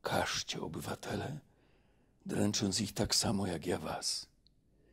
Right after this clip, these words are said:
Jeżeli zobaczycie, że o pieniądze,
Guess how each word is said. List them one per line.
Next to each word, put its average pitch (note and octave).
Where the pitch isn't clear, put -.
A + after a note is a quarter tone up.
Jeżeli -
zobaczycie, -
że B2
o C3
pieniądze, F2